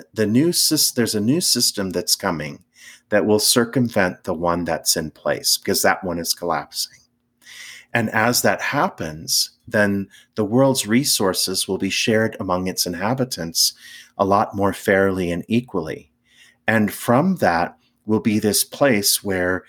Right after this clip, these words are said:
there will be more abundance. And guess what? You won't have to work sixty hours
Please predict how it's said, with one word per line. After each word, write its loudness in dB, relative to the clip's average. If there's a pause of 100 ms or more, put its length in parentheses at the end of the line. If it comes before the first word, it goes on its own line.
(260)
there 2
will 0
be 2
more 2
abundance. 0
And -6
guess 2
what? 0
You -2
won't -2
have -6
to -6
work -2
sixty 0
hours 0